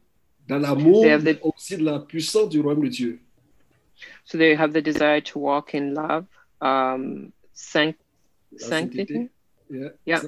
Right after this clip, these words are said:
Speaker 2: sanctity and, um, and the, uh, and the, uh,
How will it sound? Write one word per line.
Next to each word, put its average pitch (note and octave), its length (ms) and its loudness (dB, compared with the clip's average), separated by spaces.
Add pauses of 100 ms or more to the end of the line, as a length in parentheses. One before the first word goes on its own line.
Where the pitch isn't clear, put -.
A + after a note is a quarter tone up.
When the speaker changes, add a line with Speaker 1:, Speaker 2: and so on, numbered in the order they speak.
Speaker 2:
sanctity E3 600 -6
and, D3+ 320 -4
um, C#3 420 0 (460)
and D3+ 160 0
the, D3+ 200 4
uh, C#3+ 180 0
and C#3+ 120 0
the, D3 60 2
uh, C3+ 720 0